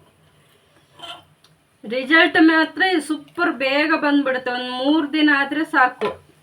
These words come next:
ಆ, ಫುಲ್ ರಿಸಲ್ಟ್ ಬೇಕಂದ್ರೆ ಕನಿಷ್ಠ ಒಂದ್ ಏಳು ದಿನ ಅಥವಾ ಎರಡು ವಾರ ಬೇಕಾಗತ್ತೆ ರಿಸಲ್ಟ್ ಬರಕ್ಕೆ. ನೋಡಿ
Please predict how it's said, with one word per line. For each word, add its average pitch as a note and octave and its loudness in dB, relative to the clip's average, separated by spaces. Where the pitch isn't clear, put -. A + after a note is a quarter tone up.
ಆ, A3+ -14
ಫುಲ್ E4+ 4
ರಿಸಲ್ಟ್ E4+ 0
ಬೇಕಂದ್ರೆ D#4+ 2
ಕನಿಷ್ಠ D4 0
ಒಂದ್ C4 -4
ಏಳು C#4+ 4
ದಿನ D4 4
ಅಥವಾ C4+ -2
ಎರಡು C4+ 0
ವಾರ C#4 4
ಬೇಕಾಗತ್ತೆ A3+ -2
ರಿಸಲ್ಟ್ A3 -2
ಬರಕ್ಕೆ. G3 -4
ನೋಡಿ B3 -4